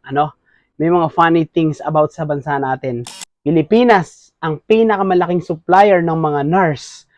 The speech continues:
sa buong mundo. Kasi nga naman, syempre, just to support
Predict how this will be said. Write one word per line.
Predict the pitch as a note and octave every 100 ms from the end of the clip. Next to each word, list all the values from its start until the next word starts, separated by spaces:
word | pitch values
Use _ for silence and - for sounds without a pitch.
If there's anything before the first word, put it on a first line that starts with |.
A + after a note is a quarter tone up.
| _
sa | - D3+
buong | D3 C#3+
mundo. | C3+ C3 B2 B2
Kasi | D#3 G3
nga | A#3 A#3
naman, | B3 A#3+ G#3
syempre, | - C4+ C4+ B3 B3
just | G#3 A3 -
to | A3
support | A3+ - A3